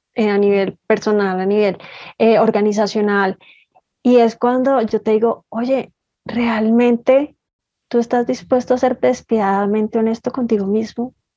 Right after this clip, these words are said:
y esta-, a ser capaz de verte y ver cómo eres realmente y empezar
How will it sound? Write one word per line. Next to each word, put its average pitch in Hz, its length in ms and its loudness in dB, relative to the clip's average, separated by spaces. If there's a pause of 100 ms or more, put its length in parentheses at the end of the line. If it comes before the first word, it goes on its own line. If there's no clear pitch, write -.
y 233 140 2
esta-, - 600 -4
a 214 280 -2
ser 208 220 -2
capaz 214 400 0
de 233 160 2
verte 233 600 2
y 233 180 0 (400)
ver 214 320 0 (260)
cómo 254 360 4
eres 262 300 0
realmente 226 680 -4 (560)
y 247 80 4
empezar 220 540 0